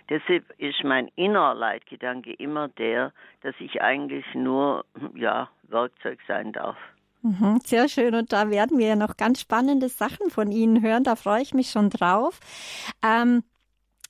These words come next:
Speaker 2: jetzt noch ganz kurz, dass man, äh, nur ganz kurz und prägnant in ein paar Worten. Sie sind ja ein privatrechtlicher, rechtlich organisierter Verein und haben ja Mitglieder und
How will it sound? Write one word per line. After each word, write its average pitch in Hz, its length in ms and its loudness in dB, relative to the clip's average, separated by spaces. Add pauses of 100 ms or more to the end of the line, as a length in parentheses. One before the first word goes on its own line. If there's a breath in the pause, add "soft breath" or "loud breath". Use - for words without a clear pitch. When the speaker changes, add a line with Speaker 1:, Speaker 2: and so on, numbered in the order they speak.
(380)
Speaker 2:
jetzt 247 340 -4
noch 254 240 2
ganz - 360 0
kurz, - 440 0
dass 254 240 -2
man, 233 280 4
äh, 202 320 -4
nur 254 260 4
ganz 247 300 0
kurz 277 320 -2
und 240 100 2
prägnant 208 800 2
in 240 160 2
ein 220 140 2
paar 202 260 0
Worten. 240 560 2 (420 loud breath)
Sie 247 220 -2
sind 254 260 2
ja 226 80 4
ein 233 120 2
privatrechtlicher, - 1040 -2 (200)
rechtlich 240 640 -2
organisierter 226 1040 2
Verein 202 640 2
und 247 160 2
haben 226 220 2
ja 202 100 2
Mitglieder 226 960 2
und 196 320 -2